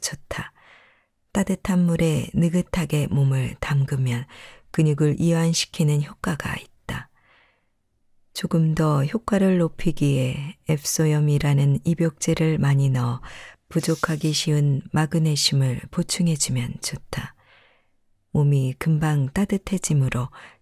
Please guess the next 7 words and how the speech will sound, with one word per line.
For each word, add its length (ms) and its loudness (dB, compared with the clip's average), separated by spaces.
여성에게 800 -2
특히 480 -12
좋다. 520 -8
급격한 640 0
자극으로 720 -2
교감신경의 920 0
긴장을 640 0